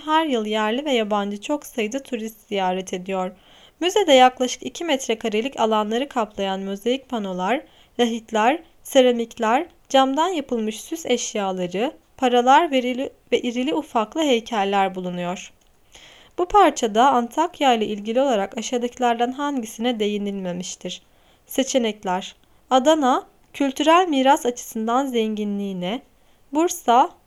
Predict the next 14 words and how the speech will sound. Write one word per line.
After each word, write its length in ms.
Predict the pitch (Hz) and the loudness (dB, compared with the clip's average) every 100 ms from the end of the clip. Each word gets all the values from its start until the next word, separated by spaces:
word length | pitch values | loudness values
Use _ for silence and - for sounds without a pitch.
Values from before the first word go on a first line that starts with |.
| _ | _
müzedeki 500 | 254 269 285 294 294 | -2 0 0 0 -2
mozaiklerin 720 | 359 269 240 240 233 226 233 | -2 2 4 4 2 -2 0
çoğunun 420 | 233 - 311 277 285 | -4 -2 0 -2 0
ait 400 | 247 247 262 269 | 2 2 0 -2
olduğu 400 | 233 214 233 226 | -2 0 0 0
döneme. 480 | 196 180 175 233 - _ _ _ _ _ | -2 -4 -6 -6 -8 _ _ _ _ _
Ceyhan, 520 | - 330 339 262 247 359 _ _ _ | 4 4 4 2 2 0 _ _ _
çıkarılan 560 | - - 285 277 311 381 | -10 -2 0 4 4 4
yapıtların 600 | 285 269 240 - 240 285 | -2 -4 -6 0 0 2
aynı 360 | 285 330 320 | 0 0 2
dönemdeki 560 | 247 233 220 220 226 262 | 2 2 0 -4 -6 -2
benzerlerinden 920 | 240 226 226 220 214 208 208 220 269 | 0 0 -2 -2 -2 -4 -4 -2 -2
farklı 460 | 285 254 214 220 247 | -4 -4 -4 -2 2
olduğuna. 720 | 240 220 190 180 175 180 285 | 2 0 -4 -6 -4 -4 -6